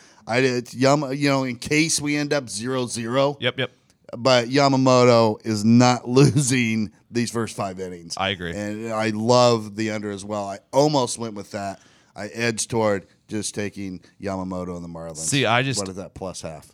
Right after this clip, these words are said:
Speaker 2: Plus half is only minus one thirty-five, so it's
Speaker 1: Yeah.
Speaker 2: not terrible at all. So for that reason, I took, I took my under four and a half out of the Cup of Coffee Day parlay 'cause I actually like your, your first five plus a half bet better.
Speaker 1: Okay.
Speaker 2: Um,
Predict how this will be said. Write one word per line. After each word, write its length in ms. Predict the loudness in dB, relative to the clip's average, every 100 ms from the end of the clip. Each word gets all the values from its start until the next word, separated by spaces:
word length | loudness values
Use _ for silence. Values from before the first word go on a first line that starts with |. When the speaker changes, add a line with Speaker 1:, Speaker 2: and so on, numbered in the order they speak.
| _
Speaker 2:
Plus 180 | -4 -2
half 160 | 0 -2
is 100 | -4
only 180 | -8 -8
minus 320 | -8 -10 -10
one 140 | -12
thirty-five, 480 | -10 -10 -8 -6 -6
so 100 | -6 -6
it's 80 |
Speaker 1:
Yeah. 60 | -4
Speaker 2:
not 160 | -4 -4
terrible 200 | -4 -4
at 40 |
all. 120 | -4 -6
So 320 | -6 -6 -6
for 120 | -4
that 160 | -2 -2
reason, 420 | -4 -6 -8 -12 -12
I 80 | -12
took, 460 | -10 -10 -10 -12 _ _ _ _ -20 -20
I 40 | -10
took 200 | -6 -4
my 200 | -4 -4
under 180 | -6 -8
four 200 | -8 -8
and 100 | -6
a 40 |
half 140 | -8 -8
out 140 | -6 -6
of 40 |
the 80 | -8
Cup 140 | -10 -8
of 60 |
Coffee 220 | -8 -6
Day 160 | -6 -8
parlay 340 | -6 -8 -6 -8
'cause 160 | -8
I 80 | -6
actually 280 | -6 -8 -8
like 300 | -8 -8 -10
your, 260 | -8 -8 -12 _ _ _
your 180 | -8 -8
first 340 | -6 -8 -8 -6
five 280 | -6 -8 -8
plus 240 | -10 -8
a 40 | -10
half 280 | -10 -10 -10
bet 260 | -12 -10
better. 320 | -6 -4 -4 -6 -12
Speaker 1:
Okay. 240 | -6 -2 -2 -4
Speaker 2:
Um, 600 | -2 0 2 0 -2 -4